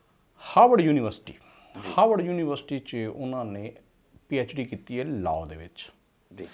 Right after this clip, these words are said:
Speaker 1: ਤੇ ਆਪਣੀਆਂ ਸੇਵਾਵਾਂ ਇੱਥੇ ਨਿਭਾ ਰਹੇ ਨੇ। ਬਹੁਤ ਹੀ ਜ਼ਿਆਦਾ ਇੰਟੈਲੈਕਚੁਅਲ ਬੁੱਧੀਜੀਵੀ ਨੇ, ਕਾਬਲੇ ਤਾਰੀਫ ਨੇ ਉਹਨਾਂ ਦੇ ਫੈਸਲੇ।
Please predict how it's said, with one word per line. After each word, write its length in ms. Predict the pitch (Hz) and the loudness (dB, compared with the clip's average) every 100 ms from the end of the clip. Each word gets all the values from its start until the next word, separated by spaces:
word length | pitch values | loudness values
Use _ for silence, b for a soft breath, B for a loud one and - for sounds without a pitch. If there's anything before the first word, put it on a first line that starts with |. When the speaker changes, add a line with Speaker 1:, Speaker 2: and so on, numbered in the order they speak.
| B B B | B B B
Speaker 1:
ਤੇ 100 | - - | -12 0
ਆਪਣੀਆਂ 420 | 147 - 165 165 | 0 2 0 0
ਸੇਵਾਵਾਂ 520 | 165 - 120 117 151 | -2 -6 -2 0 0
ਇੱਥੇ 300 | 135 - 123 | -2 -6 -10
ਨਿਭਾ 340 | 123 127 131 101 | -8 -2 0 0
ਰਹੇ 260 | 104 127 | -2 -6
ਨੇ। 160 | 131 117 _ _ b b b b b b | -8 -10 _ _ b b b b b b
ਬਹੁਤ 540 | 120 107 139 147 214 214 | -14 4 6 10 8 6
ਹੀ 40 | |
ਜ਼ਿਆਦਾ 760 | 170 143 135 147 135 117 131 - _ _ _ _ _ _ | 2 4 6 8 6 6 2 -10 _ _ _ _ _ _
ਇੰਟੈਲੈਕਚੁਅਲ 800 | 160 160 165 160 156 - 175 165 | -4 4 6 8 4 2 0 0
ਬੁੱਧੀਜੀਵੀ 720 | 127 135 165 202 143 143 147 156 | 0 -4 0 0 2 2 4 2
ਨੇ, 200 | 143 143 - _ _ | 0 -6 -16 _ _
ਕਾਬਲੇ 400 | 143 135 139 156 | 8 8 8 2
ਤਾਰੀਫ 500 | 156 - 135 160 180 | 2 -2 2 2 2
ਨੇ 120 | 180 180 | 0 0
ਉਹਨਾਂ 200 | 170 165 | 0 -2
ਦੇ 80 | |
ਫੈਸਲੇ। 640 | 160 - 131 - 156 147 | -2 0 -2 -2 -6 -6